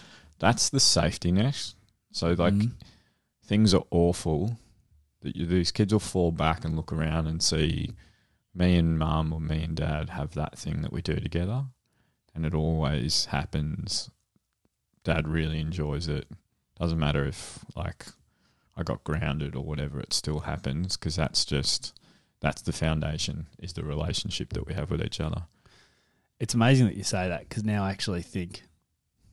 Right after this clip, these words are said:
Speaker 2: about my own youth, and I was like, there was always footy with Dad. <laughs> I
Speaker 1: Mm.
Speaker 2: could always go to an amateur game, or the footy was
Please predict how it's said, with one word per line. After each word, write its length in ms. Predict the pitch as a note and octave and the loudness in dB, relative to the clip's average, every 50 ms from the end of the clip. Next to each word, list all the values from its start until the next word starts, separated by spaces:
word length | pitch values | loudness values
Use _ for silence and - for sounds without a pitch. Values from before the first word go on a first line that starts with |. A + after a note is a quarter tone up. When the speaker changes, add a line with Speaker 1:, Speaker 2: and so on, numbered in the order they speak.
| - - | -20 -12
Speaker 2:
about 260 | G#2+ F#2+ G2+ F#2 - | -8 -6 -6 -4 -4
my 260 | G2 F#2+ G2+ G#2 G#2 | -4 -2 0 0 2
own 100 | G2+ G2 | 2 0
youth, 460 | F#2 F#2 F2 F2 - - - - _ _ _ _ | 0 -2 -2 -4 -6 -8 -12 -18 _ _ _ _
and 120 | G2+ G2 | -14 -12
I 40 | F#2 | -10
was 100 | F2+ F#2 | -8 -8
like, 160 | F#2 F2+ - | -10 -10 -8
there 80 | - F#2+ | -8 -6
was 100 | F2+ F#2+ | -2 0
always 300 | G#2 G#2 G#2+ G#2 G2+ - | 2 4 4 4 4 2
footy 240 | - - A2+ G#2 G2 | 2 2 2 2 2
with 140 | F#2+ - - | 2 0 0
Dad. 260 | - G2 A2 - - - | 0 0 0 0 -2 -4
<laughs> 60 | - - - - - F#2+ F2+ | -4 0 0 2 2 2 2
I 40 | F2 | 4
Speaker 1:
Mm. 80 | E2 | 4
Speaker 2:
could 100 | - - | 4 2
always 240 | - G2+ G#2 G2 - | 2 0 -2 -2 -2
go 180 | - F#2+ G2 G#2 | -2 -2 -2 0
to 80 | G2+ | 0
an 80 | G2+ G2 | 0 0
amateur 280 | G2+ G2+ G2+ - - | 0 0 0 -2 -2
game, 240 | F#2+ F#2+ G2 G2 F#2+ | 0 0 0 0 0
or 100 | F#2 F2+ | 0 -2
the 260 | F2 F2+ F2+ F2+ F#2 - _ - - | -2 -2 -4 -4 -6 -8 _ -20 -14
footy 220 | - - G2 F#2+ | -8 -4 -2 -2
was 140 | F#2 F2 F2 | -2 -2 -6